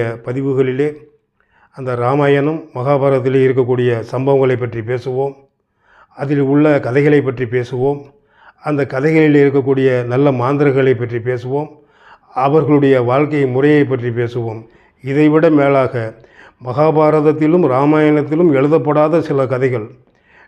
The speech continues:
நாட்டுப்புற கதைகளாக, கிராமங்களிலே செவிவழி கதைகளாக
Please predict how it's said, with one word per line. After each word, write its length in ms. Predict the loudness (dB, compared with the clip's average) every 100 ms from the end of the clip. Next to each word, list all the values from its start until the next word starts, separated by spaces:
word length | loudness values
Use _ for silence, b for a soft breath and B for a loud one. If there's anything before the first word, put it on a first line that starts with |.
| -14
நாட்டுப்புற 540 | -8 -6 -4 -2 0 -2
கதைகளாக, 520 | -2 -2 0 -2 -4 -6 -8 -16 _ b b _ -6
கிராமங்களிலே 600 | -2 0 2 2 2 2
செவிவழி 560 | 2 2 2 2 2 0
கதைகளாக 540 | 0 0 2 2 0